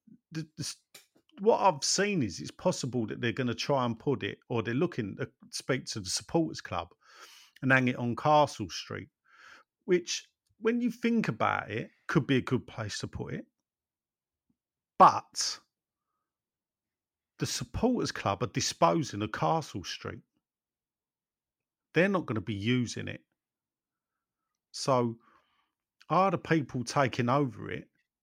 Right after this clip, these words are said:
gonna want that stuck on the side of it? The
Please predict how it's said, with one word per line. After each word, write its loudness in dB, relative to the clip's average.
gonna 4
want 0
that -4
stuck -4
on -12
the -12
side -8
of -14
it? -16
The -10